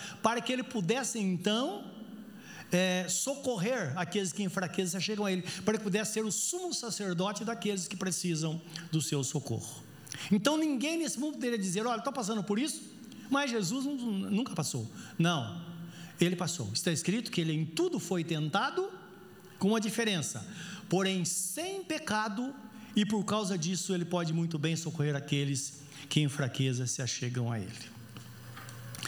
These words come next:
Então Jesus participou da, da natureza humana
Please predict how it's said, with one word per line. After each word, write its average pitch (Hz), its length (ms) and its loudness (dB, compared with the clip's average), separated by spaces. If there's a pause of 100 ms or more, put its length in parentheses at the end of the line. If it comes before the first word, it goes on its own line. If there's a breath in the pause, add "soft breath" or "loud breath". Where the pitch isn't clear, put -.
(280 loud breath)
Então 285 300 8
Jesus 262 380 2
participou 269 500 2
da, 226 220 0
da 170 260 2
natureza 151 600 0
humana 233 560 0